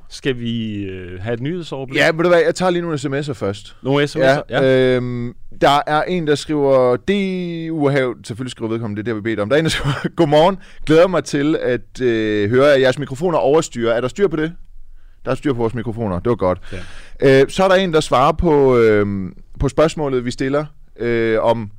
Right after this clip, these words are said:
Speaker 2: pelsavl, det skal forbydes, og det er altså et spørgsmål, vi stiller, fordi vi skal tale med en rævepelsavler,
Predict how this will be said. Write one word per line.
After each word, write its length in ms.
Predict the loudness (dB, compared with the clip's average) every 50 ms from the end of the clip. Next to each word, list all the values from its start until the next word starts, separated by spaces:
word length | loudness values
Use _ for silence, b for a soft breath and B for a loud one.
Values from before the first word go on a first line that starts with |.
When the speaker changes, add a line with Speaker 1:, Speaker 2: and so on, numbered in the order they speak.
| -20 -20 -16 -6
Speaker 2:
pelsavl, 600 | -2 0 0 0 0 0 0 2 2 2 2 0 -2
det 140 | -4 -6 -4
skal 240 | -2 -2 -2 0
forbydes, 360 | 0 -2 0 2 2 2 0 0
og 60 | 0
det 60 | 0
er 40 | 2
altså 120 | 2 0
et 60 | 0
spørgsmål, 420 | 0 0 0 0 0 -2 -2 -2 -2
vi 40 | -4
stiller, 280 | -2 -2 0 0 0 0
fordi 200 | -2 -2 -4 -4
vi 160 | -4 -4 -6
skal 320 | -6 -4 -2 -2 -2 0
tale 260 | -2 -2 -2 -2 -2
med 200 | -2 -2 -4 -4 -4
en 200 | -4 -6 -4 -2
rævepelsavler, 1120 | 0 2 2 0 0 -2 -2 -4 -2 -4 -6 -8 -4 -2 -2 0 0 0 0 2 0 -2 -2